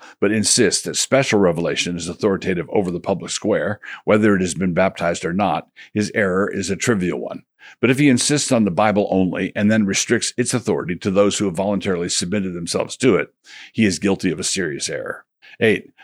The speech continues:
the most serious dualism to avoid is not a nature-grace dualism,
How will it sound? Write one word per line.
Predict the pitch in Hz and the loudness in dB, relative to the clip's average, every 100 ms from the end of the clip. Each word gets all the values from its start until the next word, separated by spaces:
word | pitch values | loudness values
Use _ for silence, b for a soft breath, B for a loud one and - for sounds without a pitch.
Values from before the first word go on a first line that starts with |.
| b | b
the | 110 | 4
most | 120 107 | 4 4
serious | 139 139 127 | 6 6 6
dualism | 95 113 104 92 95 | 6 6 6 4 2
to | 90 90 | 2 0
avoid | 85 95 82 | 2 2 0
is | 78 | -2
not | 98 107 | 0 0
a | 85 | 0
nature-grace | 95 90 87 80 95 90 | -2 -2 -4 -2 -2 -2
dualism, | - - - - - | -6 -8 -8 -8 -10